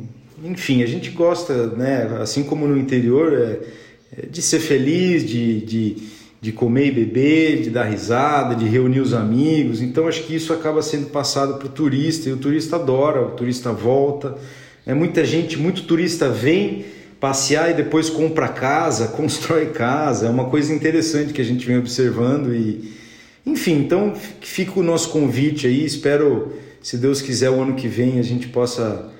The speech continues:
é, se encontrar também pessoalmente no evento aí. Desejo sorte pra vocês, né? Um bom trabalho aí.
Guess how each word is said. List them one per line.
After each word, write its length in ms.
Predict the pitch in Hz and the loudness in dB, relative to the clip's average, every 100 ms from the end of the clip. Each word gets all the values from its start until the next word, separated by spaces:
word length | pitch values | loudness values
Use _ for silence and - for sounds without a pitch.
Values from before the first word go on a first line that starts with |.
| - - _ | -20 -20 _
é, 240 | 107 107 104 | -4 -2 -2
se 160 | - | -2
encontrar 420 | 120 120 113 120 | -2 0 0 0
também 340 | 117 120 113 117 | 0 0 0 0
pessoalmente 600 | 120 - 117 113 117 113 | -4 -2 0 2 2 0
no 160 | 113 107 | 0 0
evento 520 | 104 113 127 120 104 | 0 2 2 2 0
aí. 160 | 117 | 0
Desejo 420 | 117 110 113 113 107 | 2 0 2 0 -2
sorte 420 | - 117 120 120 | 0 2 2 0
pra 120 | 117 | -4
vocês, 580 | 107 101 - 120 127 101 - | -4 -4 -2 0 0 -2 -8
né? 300 | 101 104 113 | -8 -4 -2
Um 160 | 110 | -2
bom 220 | 104 113 113 | -2 -2 -2
trabalho 600 | 110 98 104 110 104 101 | -2 -2 -2 -2 0 0
aí. 300 | 110 135 | 0 0